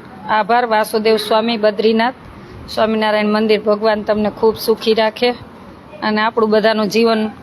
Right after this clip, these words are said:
ભગવાનને રાજી કરવા માટે જ છે. તો બધા સાથે મળીને ભગવાનને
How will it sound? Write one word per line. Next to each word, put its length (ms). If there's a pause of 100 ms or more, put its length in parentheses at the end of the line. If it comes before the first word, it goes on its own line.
ભગવાનને 420
રાજી 320
કરવા 280
માટે 300
જ 40
છે. 300 (560)
તો 60
બધા 340
સાથે 380
મળીને 380
ભગવાનને 560